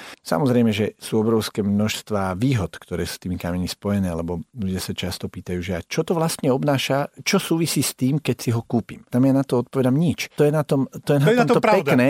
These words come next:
Speaker 2: <laughs>
Speaker 1: a, a je to na tom pravda, lebo on hovorí: „No, kúpim teraz byt a za dvadsať rokov to budem musieť tak či tak zrekonštruovať, každý rok budem platiť daň z nehnuteľnosti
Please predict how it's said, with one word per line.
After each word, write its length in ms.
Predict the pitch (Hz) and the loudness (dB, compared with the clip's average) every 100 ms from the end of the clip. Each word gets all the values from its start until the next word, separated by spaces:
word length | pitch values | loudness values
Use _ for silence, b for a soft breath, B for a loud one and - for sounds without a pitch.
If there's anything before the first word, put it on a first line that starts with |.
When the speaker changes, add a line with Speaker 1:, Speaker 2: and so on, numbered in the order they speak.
| 175 | 4
Speaker 2:
<laughs> 160 | 233 127 | 2 2
Speaker 1:
a, 240 | - 247 | 2 2
a 40 | - | 2
je 80 | 151 | 2
to 80 | 165 | 2
na 160 | 160 | 0
tom 80 | 175 | 0
pravda, 320 | 156 143 160 143 | 2 2 2 2
lebo 160 | 139 135 B B - | 2 0 B B -2
on 80 | 127 | 0
hovorí: 160 | 135 | 0
„No, 160 | 120 147 | -2 -4
kúpim 400 | - 180 190 165 131 | -2 -2 0 0 0
teraz 240 | 156 143 | 0 0
byt 320 | 101 110 175 | 0 0 0
a 160 | 147 127 | 0 0
za 240 | 110 110 | 0 0
dvadsať 320 | 101 120 139 135 | 0 -2 -2 0
rokov 320 | 123 123 131 123 | 0 0 -2 0
to 20 | |
budem 160 | 123 127 | 2 2
musieť 320 | 135 127 120 | 0 -2 -4
tak 80 | 120 | -4
či 80 | - | -2
tak 160 | 135 | 0
zrekonštruovať, 560 | 104 104 113 - 127 113 | 0 0 -2 0 -2 0
každý 320 | - 127 139 131 | 0 0 2 0
rok 80 | 127 | 0
budem 240 | 131 123 | 2 2
platiť 400 | 110 117 - 104 | 0 -2 -4 -4
daň 240 | 101 117 104 | 0 0 0
z 160 | 98 | 0
nehnuteľnosti 720 | 101 120 - 131 135 - 147 | 0 0 0 0 0 -4 -8